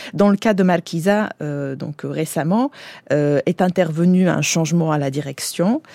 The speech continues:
euh, de la chaîne. Euh, et surtout un changement donc, euh, à la direction de la chaîne qui s'est accompagné du remplacement de, du directeur de l'information.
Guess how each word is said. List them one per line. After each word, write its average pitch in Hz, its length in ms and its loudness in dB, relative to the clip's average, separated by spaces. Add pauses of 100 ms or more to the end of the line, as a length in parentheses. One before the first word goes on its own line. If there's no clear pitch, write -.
(380)
euh, 135 640 -2
de 139 160 0
la 143 140 2
chaîne. 190 500 0 (520)
Euh, 147 260 2 (100)
et 202 120 4
surtout 240 720 0 (140)
un 170 140 0
changement 175 520 2
donc, 147 300 -6
euh, 147 100 -6
à 147 60 -4
la 160 80 0
direction 156 340 -6
de 151 60 -6
la 147 80 -6
chaîne 226 320 0
qui 180 160 -2
s'est - 120 -2
accompagné 165 600 0
du 156 160 -2
remplacement 170 800 0
de, 151 240 -2
du 147 160 -4
directeur 175 640 0
de 156 80 2
l'information. 147 800 -2